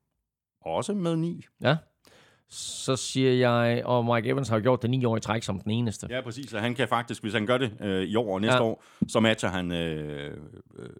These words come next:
Speaker 2: Jerry Rice.
Speaker 1: Ja, præcis.
Speaker 2: Nå, han
Speaker 1: Ja.
Speaker 2: gjorde han elleve år i træk?
Speaker 1: Elleve år i træk.
Speaker 2: Nå, okay, jeg
Speaker 1: Fjorten
Speaker 2: troede,
Speaker 1: i alt, og så elleve år i
Speaker 2: okay,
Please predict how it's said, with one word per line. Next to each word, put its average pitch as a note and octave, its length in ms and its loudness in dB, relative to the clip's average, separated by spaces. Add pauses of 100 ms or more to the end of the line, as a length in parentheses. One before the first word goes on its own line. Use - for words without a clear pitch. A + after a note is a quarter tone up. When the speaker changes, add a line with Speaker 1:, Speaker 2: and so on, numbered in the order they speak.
(1200)
Speaker 2:
Jerry A#2 220 8
Rice. A2+ 240 0
Speaker 1:
Ja, C3+ 80 6
præcis. - 380 -10 (140)
Speaker 2:
Nå, B2+ 60 8
han C#3 80 8
Speaker 1:
Ja. - 40 -6
Speaker 2:
gjorde E3+ 120 8
han F#3 100 6
elleve F#3+ 200 4
år D3+ 100 6
i A#2 40 4
træk? D3 200 -6 (200)
Speaker 1:
Elleve C#3+ 180 6
år A#2 80 0
i F#2 40 -4
træk. - 160 -6
Speaker 2:
Nå, C3+ 60 6
okay, F3 200 4
jeg D3 100 0
Speaker 1:
Fjorten F3+ 180 10
Speaker 2:
troede, E3 100 4
Speaker 1:
i - 20 8
alt, C#3 160 6
og A2+ 60 -4
så B2+ 80 -2
elleve A2 160 -2
år G2+ 80 -4
i - 40 0
Speaker 2:
okay, E3+ 120 2